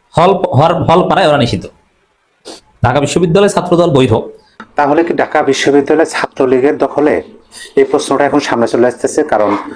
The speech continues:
Speaker 2: সম্প্রতি ঢাকা বিশ্ববিদ্যালয় হলগুলোতে চলমান ছাত্র রাজনীতি শুনে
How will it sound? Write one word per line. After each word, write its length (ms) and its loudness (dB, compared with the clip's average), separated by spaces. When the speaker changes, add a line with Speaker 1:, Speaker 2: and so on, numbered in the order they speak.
Speaker 2:
সম্প্রতি 460 -2
ঢাকা 260 -2
বিশ্ববিদ্যালয় 580 0
হলগুলোতে 560 0
চলমান 380 0
ছাত্র 380 -2
রাজনীতি 440 0
শুনে 340 0